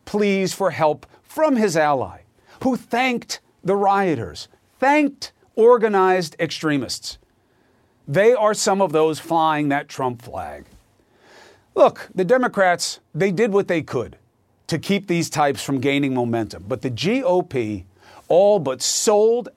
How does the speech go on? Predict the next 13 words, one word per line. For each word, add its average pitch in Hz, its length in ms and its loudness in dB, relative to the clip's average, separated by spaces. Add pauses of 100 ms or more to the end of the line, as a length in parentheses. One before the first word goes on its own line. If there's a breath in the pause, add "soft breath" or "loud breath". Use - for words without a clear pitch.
out 165 240 0 (100)
the 170 100 -6
country 139 460 -4
for 123 200 -6
the 104 100 -8
sake 202 520 -6 (280 soft breath)
of 147 140 -4
the 175 80 0
worst 180 640 0 (260)
among 196 320 2
us, - 300 -6 (460 loud breath)
the 214 200 2
extremists - 960 0